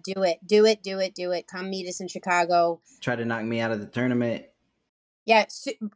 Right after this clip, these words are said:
Speaker 1: great prizes. If you knock Joe out, you get an amazing prize. He's a, he's a bounty in that tournament. Um, and then we're even gonna be playing on the water. So we've got the cruise coming up, lots of exciting things. Our magazine just came out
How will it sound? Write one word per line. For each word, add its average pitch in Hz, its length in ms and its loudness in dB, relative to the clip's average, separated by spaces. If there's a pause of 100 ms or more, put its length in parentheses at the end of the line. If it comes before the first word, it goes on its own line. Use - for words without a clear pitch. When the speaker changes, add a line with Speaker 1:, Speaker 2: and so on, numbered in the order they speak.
Speaker 1:
great 233 300 2
prizes. 190 540 0
If - 120 -18
you 196 60 -14
knock 196 220 -6
Joe 185 160 -6
out, 175 300 -6
you 185 120 -12
get 175 140 -10
an 170 80 -8
amazing 165 320 -10
prize. 165 400 -8
He's 180 140 -6
a, 170 200 -4
he's 185 200 -8
a 180 40 -10
bounty 170 360 -6
in 165 80 -14
that 170 120 -14
tournament. 170 400 -10 (460)
Um, 208 340 4
and 269 140 -4
then 311 280 -2 (580)
we're 233 180 2
even 311 220 -4
gonna 440 120 2
be 381 160 -4
playing 349 320 0
on 349 120 2
the 339 100 -2
water. - 380 -2
So 220 260 2
we've 214 180 -2
got 226 180 -6
the 208 60 -8
cruise 262 320 -10
coming 254 300 -6
up, 240 240 -6 (340)
lots 233 220 0
of 240 40 -8
exciting 220 420 -4
things. 196 520 -10
Our 196 140 -6
magazine 220 500 -2
just 214 180 -4
came 214 220 -4
out 208 220 -2